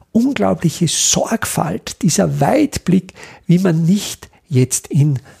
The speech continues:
damals Legislaturperioden gedacht hat,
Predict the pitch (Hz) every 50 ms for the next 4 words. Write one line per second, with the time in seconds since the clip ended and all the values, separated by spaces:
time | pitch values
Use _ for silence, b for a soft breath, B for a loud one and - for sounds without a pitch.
0 | B B B B B - - - - 127 131 160 139 143 131 - - - _ b
1 | b b b b b - 151 120 127 151 151 139 - 156 127 - - - 101 110
2 | - - - 131 123 160 202 - - 185 190 - 196 180 160 160 165 156 - -
3 | - - 170 156 - 139 - 127 - - - - - 147 160 - - -